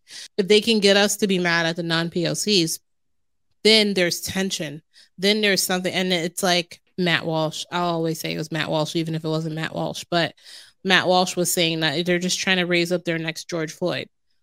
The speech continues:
of somebody who had no, like, um, <laughs> no merit, someone who wasn't, um, a, well, he w-, just wasn't a nice person for someone that, for, for the public to elevate him to hero because he was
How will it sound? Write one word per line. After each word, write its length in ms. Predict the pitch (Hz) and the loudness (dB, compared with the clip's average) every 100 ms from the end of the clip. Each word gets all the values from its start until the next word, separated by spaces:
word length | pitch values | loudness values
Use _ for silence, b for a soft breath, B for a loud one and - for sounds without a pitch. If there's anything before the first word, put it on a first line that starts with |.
| _ | _
of 180 | 175 165 | 0 2
somebody 500 | - 202 190 190 190 | 2 2 4 4 4
who 160 | 180 185 | 2 0
had 360 | 180 170 180 | 2 0 -2
no, 520 | 170 175 175 175 180 | -4 -2 0 2 2
like, 520 | 180 170 175 165 165 - _ _ | 2 0 -2 -2 -4 -14 _ _
um, 360 | 175 165 170 175 | -4 0 0 6
<laughs> 200 | 254 202 - | 6 6 2
no 340 | 185 180 190 | 0 2 2
merit, 640 | 190 180 185 170 165 - _ B B | 0 2 2 4 0 -2 _ B B
someone 460 | - 202 190 202 196 | -6 0 0 0 0
who 200 | 190 180 | 0 2
wasn't, 500 | 170 175 180 170 - | 2 0 -2 -4 -4
um, 380 | 165 160 160 147 - | -6 -4 -6 -8 -8
a, 160 | 180 170 - | -6 -6 -4
well, 320 | 180 175 170 | -2 0 -2
he 140 | 185 185 | -2 -4
w-, 160 | 170 | -4
just 240 | - 190 - | -10 -8 -6
wasn't 260 | 190 196 | -6 -4
a 60 | 175 | -6
nice 260 | 165 165 | -6 -8
person 580 | - - 180 - 156 156 _ _ _ _ | -10 -6 -4 -4 -8 -10 _ _ _ _
for 120 | - 175 | -4 -4
someone 540 | - 185 180 175 190 | -2 -2 -2 -2 -4
that, 160 | 151 143 | -6 -4
for, 200 | 185 170 - - | 0 -2 -2 -6
for 200 | 180 170 | -2 -2
the 140 | 160 | -2
public 440 | - 190 185 165 - | -2 0 0 -2 -4
to 180 | - | -6
elevate 440 | 180 180 170 170 120 | 0 2 2 0 -2
him 200 | 170 165 | -4 -4
to 140 | 160 | -6
hero 560 | 156 180 180 156 156 165 - | -2 2 2 2 0 -6 -6
because 580 | 165 - 156 156 - - | -4 0 2 2 -4 -8
he 200 | 185 170 | -6 -2
was 300 | 170 160 | 0 -2